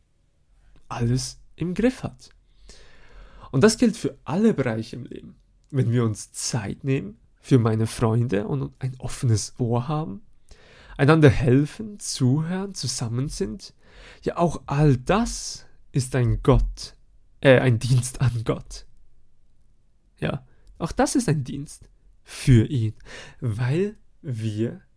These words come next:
machen etwas zu Ehre und zu Willen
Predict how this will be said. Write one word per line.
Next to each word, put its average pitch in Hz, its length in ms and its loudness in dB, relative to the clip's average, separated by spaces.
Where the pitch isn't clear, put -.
machen 156 480 -4
etwas - 520 -12
zu 131 380 -8
Ehre 139 420 0
und 190 120 -10
zu 113 300 -6
Willen 110 440 -6